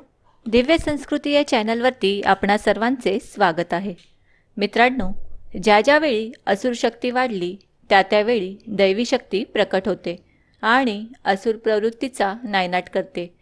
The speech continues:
अशा प्रकारच्या कथा आपल्या संस्कृतीत आहेत. त्रिपुरारी पौर्णिमेलाही अशाच प्रकारची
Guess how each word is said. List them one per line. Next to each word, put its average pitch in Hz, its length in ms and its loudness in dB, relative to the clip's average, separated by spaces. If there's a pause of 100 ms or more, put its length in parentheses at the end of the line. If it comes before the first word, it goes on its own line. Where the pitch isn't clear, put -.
(300)
अशा 233 240 4
प्रकारच्या 277 460 0
कथा 233 440 -2
आपल्या 208 300 0
संस्कृतीत 208 600 -2
आहेत. 170 220 -2 (600)
त्रिपुरारी 294 500 2
पौर्णिमेलाही 262 880 0 (100)
अशाच 320 420 2
प्रकारची 302 640 0